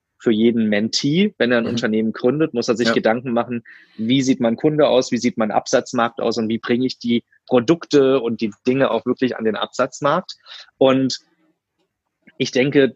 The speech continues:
Speaker 1: da ist man bei mir genau an der richtigen Stelle, weil als Marketing-Experte, der sich viel mit Marketing, mit Strategien und mit Vertrieb beschäftigt,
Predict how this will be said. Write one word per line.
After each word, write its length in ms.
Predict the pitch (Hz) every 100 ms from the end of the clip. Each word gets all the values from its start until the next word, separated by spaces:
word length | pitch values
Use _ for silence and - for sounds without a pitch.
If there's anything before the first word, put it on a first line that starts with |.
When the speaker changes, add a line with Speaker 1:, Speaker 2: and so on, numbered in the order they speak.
| _
Speaker 1:
da 720 | - 131 127 117 127 131 131 131
ist 180 | 131 143
man 120 | 120
bei 80 | 120
mir 240 | 120 120
genau 200 | 113 123
an 80 | 123
der 100 | 117
richtigen 340 | 127 - 127
Stelle, 320 | 120 127 123 110
weil 120 | 110
als 160 | 107 120
Marketing-Experte, 1000 | 113 127 117 117 110 - - 117 113 113
der 140 | 110
sich 160 | 107 -
viel 160 | 120
mit 160 | 113 -
Marketing, 680 | 104 107 - - 127 120 117
mit 140 | 104
Strategien 600 | - 107 107 104 117 120
und 160 | 107 -
mit 140 | 104
Vertrieb 360 | 107 - 131 -
beschäftigt, 540 | 110 120 110 120 -